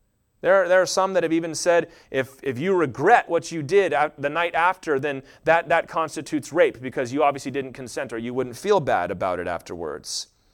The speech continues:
They regret the shame. They, they can't believe that people would engage in this kind of activity and then not feel great about it.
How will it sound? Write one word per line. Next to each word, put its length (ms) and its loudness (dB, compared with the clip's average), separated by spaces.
They 100 -2
regret 440 4
the 80 -2
shame. 440 -2
They, 120 2
they 160 0
can't 400 -6
believe 760 0
that 140 4
people 360 4
would 220 2
engage 440 8
in 60 -6
this 100 -8
kind 160 -4
of 60 2
activity 460 4
and 120 -2
then 80 -2
not 200 0
feel 180 6
great 240 8
about 260 6
it. 240 -8